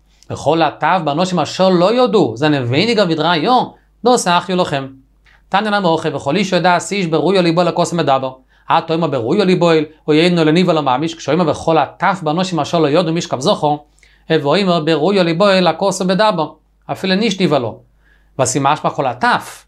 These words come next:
משמע אישה אפילו שלא יודו. וואס מיינט דאס? ווייל ראויה ליבו אל, איז שוין עכט הורגו. הקופונים איז דארט, מען קענט אך יהיו לכם נאר א זכר פון אונטער דריי יאר, און אויף דעם אבער אונזער מקור,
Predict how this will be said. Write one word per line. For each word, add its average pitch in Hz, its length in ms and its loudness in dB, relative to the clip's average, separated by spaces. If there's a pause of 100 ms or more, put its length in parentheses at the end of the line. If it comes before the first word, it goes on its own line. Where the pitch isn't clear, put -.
(140)
משמע 151 320 0
אישה 160 380 0
אפילו 185 220 -2
שלא 202 280 2
יודו. 151 400 0 (340)
וואס 123 280 -4
מיינט 123 180 -4
דאס? 160 300 -2
ווייל 120 160 -4
ראויה 269 280 4
ליבו 185 300 2
אל, 185 220 0 (300)
איז 170 160 2
שוין 175 260 0 (120)
עכט 170 500 -2
הורגו. 123 640 -2 (320)
הקופונים 151 500 0
איז 131 140 -4
דארט, 151 240 2
מען 151 140 -4
קענט 156 300 -4
אך 156 240 -4
יהיו 156 80 -2
לכם 143 400 -4
נאר 151 340 2
א - 20 0
זכר 143 400 -2
פון 127 140 -6
אונטער 139 260 -2
דריי 127 260 0
יאר, 110 100 -4
און 175 540 -6
אויף 104 100 -6
דעם 170 160 2
אבער 143 120 0
אונזער 160 220 0
מקור, 226 420 0